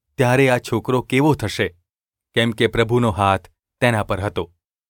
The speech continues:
તેના પિતા જખારિયાએ પવિત્ર આત્માથી ભરપૂર થઈને એવો પ્રબોધ કર્યો કે, "ઇઝરાયેલના ઈશ્વર પ્રભુ સ્તુતિમાન થાવ, કેમ કે તેમણે પોતાના લોકની મુલાકાત લઈને તેઓનો ઉદ્ધાર કર્યો છે."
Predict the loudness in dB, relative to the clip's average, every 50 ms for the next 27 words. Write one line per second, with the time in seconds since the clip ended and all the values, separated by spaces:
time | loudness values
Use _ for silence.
0 | _ _ _ _ _ _ -2 0 2 2 2 2 0 0 2 2 0 2 0 -2
1 | -2 0 0 0 2 2 2 2 2 0 0 0 0 0 -2 0 2 2 2 2
2 | 2 -2 -4 -4 -2 -2 -2 -2 -2 -2 -2 -4 -2 0 0 0 0 0 -2 0
3 | 0 0 0 -2 -4 -10 _ _ _ _ _ _ 0 2 4 4 2 2 2 0
4 | 0 2 2 2 0 0 -2 -2 0 2 2 0 0 0 -4 -4 -4 -8 _ _
5 | _ _ _ _ _ _ _ _ 0 0 0 2 2 2 4 4 2 2 2 0
6 | 0 -2 -2 -2 0 2 2 2 0 -2 -4 -4 -2 0 0 0 0 -2 -4 _
7 | _ -20 -12 -4 -2 -2 0 0 0 0 2 0 0 -2 -2 0 0 0 -2 -4
8 | _ _ _ _ _ _ _ _ _ 2 2 2 2 2 0 0 2 2 2 2
9 | 2 2 2 2 2 0 0 0 0 0 2 2 2 4 4 2 2 2 0 0
10 | 0 2 2 2 2 2 2 2 0 0 0 0 0 2 2 2 0 -2 -6 -10
11 | _ _ _ _ _ 2 4 4 4 4 2 0 -2 -4 -6 -6 -4 -4 0 0
12 | 0 0 0 0 -2 0 2 2 0 0 -2 -6